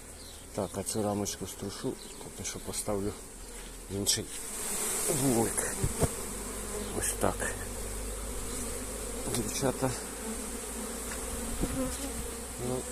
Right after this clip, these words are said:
і наступне відео про такий саморобний джентер. Він тут у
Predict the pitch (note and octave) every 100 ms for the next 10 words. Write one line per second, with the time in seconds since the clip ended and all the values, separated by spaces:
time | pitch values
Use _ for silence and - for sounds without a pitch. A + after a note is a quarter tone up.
0 | A2+ A2 F#3+ - - - A#2 A2+ A2+ A#2+
1 | G#2+ G2 - G#2 - - - F#2+ G#2 -
2 | G2 G2+ G#2 G2 G2 G2 F2+ F2+ F2+ G2+
3 | G#2 G2+ -